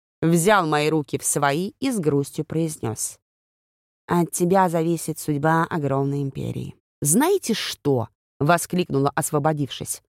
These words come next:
«Во-первых, просила не применять ваши приемчики. Во-вторых, не втягивайте меня, потому что это отвратительно. Не стану я врать, ясно?» Высказавшись,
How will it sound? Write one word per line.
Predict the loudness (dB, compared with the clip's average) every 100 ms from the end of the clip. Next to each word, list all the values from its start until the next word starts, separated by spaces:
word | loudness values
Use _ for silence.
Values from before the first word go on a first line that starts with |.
| _ _ _ _
«Во-первых, | 2 2 2 0 -2 0
просила | 2 2 0 0 0 4
не | 4 4
применять | 2 4 4 2 2
ваши | 0 0 -2
приемчики. | 0 0 0 -2 -8 -12 -14 _ _ _ 2
Во-вторых, | 2 2 2 2 0 -4 _ _ _
не | 6 6
втягивайте | 2 2 2 2 -2 0 0
меня, | 0 0 -4 _ _ _ _
потому | 0 2 0
что | 0 0
это | 2
отвратительно. | 2 2 2 2 0 2 0 0 -6 _ _ 4
Не | 4
стану | 4 2 2 4
я | 2
врать, | 2 2 0 -6 -2
ясно?» | 0 0 0 -2 -4 _ _ _ _ _ _ _ _ _
Высказавшись, | 2 2 2 -2 -4 -4 -4 -6 -6